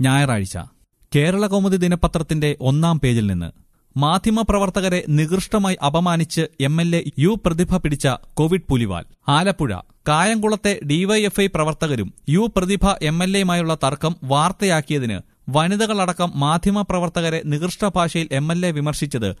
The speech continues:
സി പി എം നേതൃത്വത്തെ വെട്ടിലാക്കി. ഒന്നോ രണ്ടോ പേർ ഉന്നയിക്കുന്ന ആരോപണങ്ങളെ വാർത്തയാക്കി ജനത്തെ തെറ്റിദ്ധരിപ്പിച്ച മാധ്യമപ്രവർത്തകർ, അതാണായാലും പെണ്ണായാലും, ശരീരം വിറ്റ് ജീവിക്കുന്നതാണ് ഇതിലും ഭേദമെന്നായിരുന്നു Facebook ലൈവിലൂടെ എം എൽ എയുടെ ആക്ഷേപം.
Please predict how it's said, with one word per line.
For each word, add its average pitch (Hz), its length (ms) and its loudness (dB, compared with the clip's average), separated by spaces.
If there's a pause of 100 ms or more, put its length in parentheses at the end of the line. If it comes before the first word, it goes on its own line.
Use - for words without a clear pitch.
(100)
സി 202 220 2
പി 220 120 0
എം 214 120 4
നേതൃത്വത്തെ 165 640 0
വെട്ടിലാക്കി. 117 540 -2 (220)
ഒന്നോ 175 320 2
രണ്ടോ 202 280 2
പേർ 196 180 0
ഉന്നയിക്കുന്ന 180 640 0
ആരോപണങ്ങളെ 180 680 0
വാർത്തയാക്കി 147 760 -2 (120)
ജനത്തെ 175 400 0
തെറ്റിദ്ധരിപ്പിച്ച 190 680 2
മാധ്യമപ്രവർത്തകർ, 151 1000 0 (220)
അതാണായാലും 185 800 2
പെണ്ണായാലും, 156 680 0 (120)
ശരീരം 208 500 2
വിറ്റ് 196 220 0
ജീവിക്കുന്നതാണ് 170 720 -2
ഇതിലും 170 420 0
ഭേദമെന്നായിരുന്നു 151 840 0
Facebook 185 500 0
ലൈവിലൂടെ 156 600 2
എം 139 200 0
എൽ 160 140 0
എയുടെ 139 160 0
ആക്ഷേപം. 110 500 -4